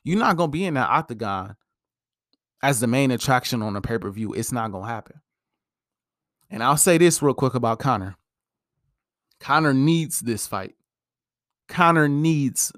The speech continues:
this fight. He needs to win this fight. There's no way around it. There's no way around it. Because I guarantee you, he lose this fight, people gonna say he lost to Poirier twice.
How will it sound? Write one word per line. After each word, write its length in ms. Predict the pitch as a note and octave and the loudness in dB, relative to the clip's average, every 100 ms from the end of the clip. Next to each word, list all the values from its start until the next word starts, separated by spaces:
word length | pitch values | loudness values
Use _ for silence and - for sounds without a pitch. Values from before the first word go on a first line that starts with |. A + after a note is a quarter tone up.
| A2 | -8
this 280 | A2 F#2+ | -8 -8
fight. 280 | - F#2 - | -8 -10 -12
He 160 | - E3 | -6 -2
needs 640 | C3 C3 E3 E3+ - - - _ - | 0 0 0 -2 -6 -8 -8 _ -4
to 100 | - | 0
win 440 | D3 B2+ B2 A2+ G#2+ _ _ - | 2 4 2 2 -2 _ _ -8
this 160 | A2+ - | -6 -2
fight. 320 | G2 E2+ - _ _ _ _ | -2 -4 -8 _ _ _ _
There's 200 | B2 C3 | -4 0
no 120 | C#3 C3+ | 4 4
way 120 | C3 | 4
around 320 | A#2+ G#2+ F#2+ | 2 -2 -6
it. 80 | - _ _ _ _ _ - | -16 _ _ _ _ _ 2
There's 160 | D3 | 4
no 140 | C#3+ C3+ | 4 4
way 100 | B2+ | 2
around 300 | A#2 G2 G2 | 0 -8 -12
it. 100 | _ _ _ _ _ _ _ - | _ _ _ _ _ _ _ 0
Because 180 | C#3+ | 2
I 80 | D3+ | 4
guarantee 420 | E3 F#3+ E3+ G#3 | 2 2 0 0
you, 220 | E3+ G#2 F#2+ _ _ | -2 -4 -10 _ _
he 140 | - C3 | -4 2
lose 280 | C#3+ D3 | 6 6
this 180 | C#3 E3+ | 4 0
fight, 220 | D#3+ F3 | 2 0
people 180 | - A#2+ | 0 -2
gonna 100 | A#2+ | -2
say 160 | A#2 A2 | -2 -2
he 100 | A#2 | -2
lost 220 | A2+ - | -2 -4
to 60 | - | -8
Poirier 340 | A2+ A2 C#3 | -6 -4 -4
twice. 640 | D3 E3 F3 G#3+ A#3+ - | -4 0 2 0 -4 -12